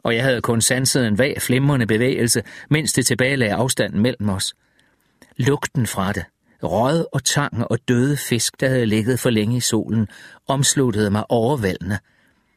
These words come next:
Jeg mærkede dets hænder, isnende kolde, lukke sig om min underarm, og udstødte et skrig af chok og rædsel. Ikke på grund af den isnende kulde,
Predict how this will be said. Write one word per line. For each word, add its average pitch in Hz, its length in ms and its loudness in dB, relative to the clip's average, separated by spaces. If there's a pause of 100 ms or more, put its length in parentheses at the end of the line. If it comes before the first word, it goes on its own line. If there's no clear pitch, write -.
(240)
Jeg 131 100 2
mærkede 156 400 2
dets 139 200 0
hænder, 156 300 0 (400)
isnende 180 520 2
kolde, 123 400 0 (180)
lukke 143 320 2
sig 170 140 2
om 151 60 4
min 151 140 2
underarm, 110 520 -2 (360)
og 143 120 2
udstødte 147 480 4
et 135 100 0
skrig - 440 0
af 127 120 0
chok 120 280 -2
og 131 140 -2
rædsel. - 340 -2 (640)
Ikke 208 200 4
på 196 120 4
grund 156 240 2
af 160 80 2
den 160 120 0
isnende 175 440 2
kulde, 160 320 2